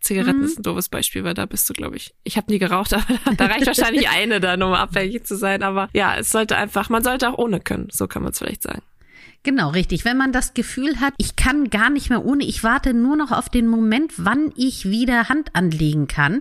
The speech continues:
Speaker 2: dann wird's schwierig.
Speaker 1: Ja. Und vielleicht sollten wir noch mal was dazu sagen, wie es ist, sich in einer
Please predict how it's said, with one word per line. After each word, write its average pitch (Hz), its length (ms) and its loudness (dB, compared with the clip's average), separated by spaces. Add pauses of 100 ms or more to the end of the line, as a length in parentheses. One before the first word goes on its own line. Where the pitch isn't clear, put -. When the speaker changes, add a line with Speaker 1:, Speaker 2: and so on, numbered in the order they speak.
Speaker 2:
dann 285 420 2
wird's 247 280 -2
schwierig. - 720 -4 (720)
Speaker 1:
Ja. 180 200 -4 (720)
Und 190 220 -2 (680)
vielleicht 202 300 -4
sollten 220 220 0
wir 214 60 -2
noch 220 120 -4
mal 214 140 -4
was 214 120 -6
dazu 208 280 -4
sagen, 202 400 -4
wie 196 100 -4
es - 140 -4
ist, - 520 -2
sich 208 340 -6
in 202 140 -8
einer 190 300 -6